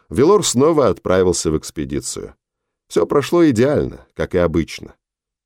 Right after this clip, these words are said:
Только сам себе Велор, изучающий живность чужих миров, привычно фотографирующий, записывающий, измеряющий и берущий образцы, стал напоминать не человека, а биоробота.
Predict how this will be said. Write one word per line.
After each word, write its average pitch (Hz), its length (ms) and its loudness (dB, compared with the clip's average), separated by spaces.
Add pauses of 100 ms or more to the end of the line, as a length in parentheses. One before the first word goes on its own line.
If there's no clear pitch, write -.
Только 120 320 0
сам 120 240 2
себе 117 520 0
Велор, 92 400 2 (320)
изучающий 98 580 2
живность 110 540 2
чужих 113 360 0
миров, 143 480 2 (200)
привычно 151 440 0
фотографирующий, 123 1000 0
записывающий, 117 1000 0 (280)
измеряющий 131 680 2
и - 20 2
берущий 139 400 2
образцы, 127 500 0
стал 131 340 0
напоминать 123 680 2
не 120 160 0
человека, 131 800 0 (420)
а 117 120 0
биоробота. 113 1000 2